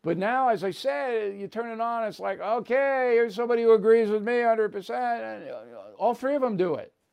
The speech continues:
And you don't never hear ro-, see robust debate on the networks. It never happens. So we did change the culture. Unfortunately, it didn't last, but it could come back at any time. Somebody could say, "You know, I'm gonna do the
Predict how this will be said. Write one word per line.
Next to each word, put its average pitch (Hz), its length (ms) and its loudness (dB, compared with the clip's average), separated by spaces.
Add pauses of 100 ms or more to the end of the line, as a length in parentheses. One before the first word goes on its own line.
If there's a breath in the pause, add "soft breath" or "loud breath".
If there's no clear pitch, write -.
(440)
And 185 140 4
you 202 80 4
don't 247 360 6
never 269 300 8
hear 160 180 4
ro-, 151 340 0 (120)
see 214 300 -4
robust 160 480 4
debate 156 540 -2 (800)
on 110 160 -6
the 92 60 -10
networks. 156 840 -6
It 220 100 -14
never 277 280 -2
happens. 127 360 -2 (1120)
So 185 580 6 (120)
we 175 180 0
did 226 180 -4
change 220 280 -4
the 185 60 -6
culture. 170 520 -4 (320 soft breath)
Unfortunately, 185 720 0
it 147 160 -2
didn't 170 340 -2
last, 139 960 -6 (560)
but 214 120 6
it 220 100 4
could 240 220 0
come 214 160 2
back 185 260 8
at 170 80 4
any 165 220 2
time. 170 380 -2
Somebody 190 240 -8
could 185 80 -12
say, 247 100 -2
"You 294 140 -4
know, 320 80 0
I'm 311 140 -6
gonna 311 180 -6
do 302 120 -10
the 269 220 2